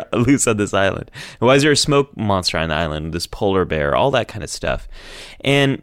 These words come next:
as that show wrapped up, some people were unsatisfied with the ending, and, um, I kind of thought, like, it was okay.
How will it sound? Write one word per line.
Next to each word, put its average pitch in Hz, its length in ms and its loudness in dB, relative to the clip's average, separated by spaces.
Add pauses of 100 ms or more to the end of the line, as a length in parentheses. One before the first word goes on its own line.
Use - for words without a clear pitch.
(580)
as 139 300 2
that 131 220 0
show 123 220 2
wrapped 95 340 0
up, 78 200 0
some 98 200 -2
people 92 320 -4
were 82 500 0
unsatisfied 82 760 -4
with 67 120 -10
the 69 160 -8
ending, 82 640 -8
and, 80 420 -10 (420)
um, 82 440 -4 (220)
I 95 400 0
kind 98 340 -4
of 90 80 -6
thought, 87 340 0
like, 80 300 -6
it 82 80 -4
was 82 240 -4 (140)
okay. 78 760 -4